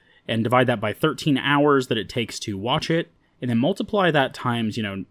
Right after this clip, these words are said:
nine point seventeen, which is the average movie ticket price, and you get nine hundred and fifty-three million seven hundred and forty-three thousand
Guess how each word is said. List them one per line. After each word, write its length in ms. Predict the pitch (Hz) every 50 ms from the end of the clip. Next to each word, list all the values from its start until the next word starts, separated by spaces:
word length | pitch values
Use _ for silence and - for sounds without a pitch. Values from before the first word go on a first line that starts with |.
| _ -
nine 260 | 127 131 143 151 147
point 240 | - - 143 113 -
seventeen, 460 | - 139 120 110 - - 165 165 156
which 140 | 143 123 123
is 80 | 110
the 120 | 107 104 - -
average 420 | - 131 139 123 123 120 104 101
movie 240 | 113 117 110 110 104
ticket 260 | - 117 - 110 -
price, 440 | - - 110 107 101 101 - - - _ _ _ _ _ _ _ _
and 160 | - 139 127
you 100 | 123 117
get 380 | 113 113 117 120 113 104 - - _ _ _ _ _ _ _ _ -
nine 280 | - 120 135 170 202 208
hundred 300 | 208 202 185 185 151 127
and 100 | 117 -
fifty-three 540 | - 135 - 139 120 - - 135 127 120 120
million 480 | 120 117 113 113 110 110 113 110 110
seven 280 | 98 - 156 151 143 135
hundred 260 | 120 139 135 123 113
and 120 | 107 101
forty-three 720 | - 123 120 117 113 110 - - - 110 107 101 95 - _ _
thousand 640 | - 120 127 143 147 143 131 113 110 98 92 92 87